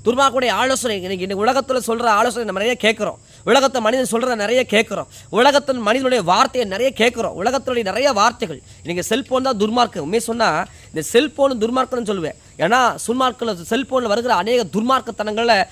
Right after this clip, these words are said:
நம்ம ஆலோசனை கேட்டிருக்கிறோம். இன்னைக்கு கடவுள்கிட்ட கேட்கறது இல்ல, செல்போன்ல, YouTube-ல நம்ம என்ன செய்யணுங்கிறத யார்கிட்ட கேட்கறதுங்க? செல்போனை பார்த்து தான் நிறைய விஷயங்களை நம்ம என்னோட கற்றுக்கொள்கிறோம். வேதத்தை பார்த்து கற்றுக்கொள்றது இல்ல, இன்னைக்கு செல்போனை பார்த்து தான் நிறைய விஷயங்களை என்ன பண்றோம்? கற்றுக்கொள்றோம். YouTube-ல,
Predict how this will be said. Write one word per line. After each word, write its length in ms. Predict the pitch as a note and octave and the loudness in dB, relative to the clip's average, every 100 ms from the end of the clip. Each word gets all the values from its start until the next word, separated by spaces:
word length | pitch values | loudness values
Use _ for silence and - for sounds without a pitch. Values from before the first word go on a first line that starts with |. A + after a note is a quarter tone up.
| - - | -8 -6
நம்ம 200 | D#3+ E3+ | -2 0
ஆலோசனை 480 | A3+ C4 B3 F3+ | 0 0 0 0
கேட்டிருக்கிறோம். 380 | A#3 A#3 G3 F3+ - - - | 0 -2 -4 -8 -10 -16 -8
இன்னைக்கு 240 | F3+ F#3+ | -2 0
கடவுள்கிட்ட 440 | B3 C#4+ C4 C4+ | 0 0 0 0
கேட்கறது 240 | A#3+ B3+ A#3 | -2 0 0
இல்ல, 340 | B3 A3+ D#3+ - - - | 4 4 2 -6 -18 0
செல்போன்ல, 680 | B3 C4+ B3+ B3+ B3 B3 A3 | 2 2 0 0 0 -2 -2
YouTube-ல 540 | C4+ C4+ A3 A3 F3+ D3 - - | -4 -6 -2 0 0 -4 -10 -6
நம்ம 160 | E3+ | -2
என்ன 180 | F3 C4 | 0 0
செய்யணுங்கிறத 560 | C4 B3 B3 A#3+ A#3 G#3+ | 0 0 0 0 -2 0
யார்கிட்ட 240 | F#3+ B3 | -2 -2
கேட்கறதுங்க? 540 | A#3 G#3+ G#3+ G3 D#3 - - - G#3 | -4 -4 -4 -2 -4 -4 -14 -8 -4
செல்போனை 380 | B3 A#3+ B3 | -2 0 -2
பார்த்து 400 | A3 F#3+ G#3+ A3 | 0 0 0 0
தான் 280 | F3 A#3 D#3+ - - | 0 0 0 -8 -4
நிறைய 280 | F3 A#3+ A3 | 2 2 2
விஷயங்களை 500 | - G#3+ G#3 B3+ A3+ | 0 -2 -2 0 0
நம்ம 180 | A3+ | 0
என்னோட 40 | G3 | 0
கற்றுக்கொள்கிறோம். 680 | F#3 F#3 B3+ A#3 G3 E3+ - - - | 0 -2 0 0 0 -2 -8 -18 -2
வேதத்தை 380 | G3 B3+ A#3 | 4 4 2
பார்த்து 280 | G#3 A#3+ B3 G#3 | 0 0 0 -2
கற்றுக்கொள்றது 520 | G3 B3+ A#3+ A3 G3 | -4 -2 -2 -2 -2
இல்ல, 420 | E3 D3+ A#3+ - - | 0 4 4 2 -6
இன்னைக்கு 380 | E3+ G3+ F#3+ A#3+ | -4 -4 0 0
செல்போனை 320 | C4+ C#4+ C#4 | 2 2 2
பார்த்து 360 | A#3+ A3 A3 C4+ | 2 0 0 0
தான் 80 | B3+ | 0
நிறைய 80 | |
விஷயங்களை 380 | A3+ B3 A#3+ A#3+ | 0 0 -2 -2
என்ன 40 | A#3 | -2
பண்றோம்? 240 | F#3+ - | -2 0
கற்றுக்கொள்றோம். 420 | A3 C4 A3+ G3 | -2 -2 -4 -2
YouTube-ல, 640 | G#3+ A3+ A3+ F#3+ F#3 B3 | -6 -6 -8 -4 2 2